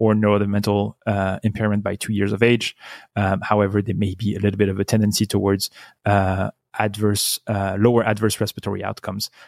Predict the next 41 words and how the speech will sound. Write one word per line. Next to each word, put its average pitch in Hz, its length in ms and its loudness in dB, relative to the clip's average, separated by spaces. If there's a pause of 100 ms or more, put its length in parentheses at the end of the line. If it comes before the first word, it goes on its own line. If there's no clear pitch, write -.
(120)
which 113 160 2
again 101 320 -2 (720)
has - 400 -4 (100)
probably 110 440 0 (220)
can 110 140 -2
be 98 120 -10
discussed - 540 -2
at 104 160 0
length 113 280 -4
considering 101 580 -4 (120)
baseline 104 380 -4
characteristics 104 640 -8
and 104 140 0
so 107 180 0
on 104 100 -2
and 101 100 -4
so 147 100 0
forth. 175 340 -2 (480)
But 123 140 4
it 131 80 4
is 139 140 4
obviously 120 600 2 (240)
an 113 120 2
important 123 540 0
piece - 280 2
of 107 100 0
the 113 80 2
puzzle 113 380 2
when 107 140 2
we 110 120 2
were 107 120 0
talking 120 340 0
about 110 200 0
the 110 140 -4
Optimist - 560 -4
trial, 104 440 0 (440)
<clears throat> 151 480 -2
because 117 280 0
as 101 120 2
we 101 120 2
know, 98 180 0